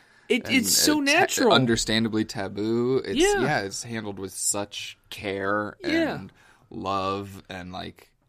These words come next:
Speaker 1: A, a worse film would
Speaker 2: understanding of why
Speaker 1: Yeah.
Speaker 2: it is taboo,
Speaker 1: Mm-hmm.
Speaker 2: but also an understanding of, like,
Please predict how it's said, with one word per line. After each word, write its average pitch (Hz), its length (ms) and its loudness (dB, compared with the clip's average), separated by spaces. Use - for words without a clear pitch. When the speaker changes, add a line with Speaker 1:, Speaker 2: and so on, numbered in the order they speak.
Speaker 1:
A, 202 160 -8
a 208 100 0
worse 240 340 0
film 240 300 2
would - 100 6
Speaker 2:
understanding 117 720 2
of 98 160 -10
why 98 400 2
Speaker 1:
Yeah. 101 280 0
Speaker 2:
it 98 80 -8
is 98 280 -6
taboo, 101 460 0
Speaker 1:
Mm-hmm. 107 80 0
Speaker 2:
but 104 120 -2
also 98 560 -4
an 107 160 -6
understanding 104 560 -8
of, 101 100 -12
like, 107 180 -6